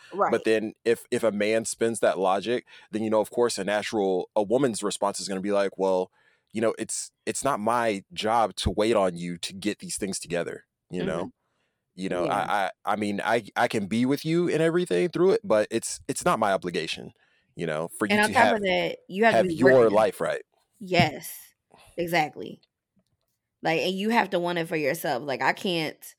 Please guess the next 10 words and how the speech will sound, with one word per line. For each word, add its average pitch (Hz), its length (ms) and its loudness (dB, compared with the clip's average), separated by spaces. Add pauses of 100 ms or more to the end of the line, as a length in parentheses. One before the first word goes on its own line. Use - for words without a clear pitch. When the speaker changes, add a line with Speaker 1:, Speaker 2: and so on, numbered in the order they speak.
(380)
Speaker 1:
even 247 220 4
if 240 60 6
I'm 208 160 4
here 185 420 2
being 170 240 -2
supportive 160 720 -2 (460)
through 185 180 4
your 170 340 4
journey, 160 540 -4 (380)
um, 165 640 -2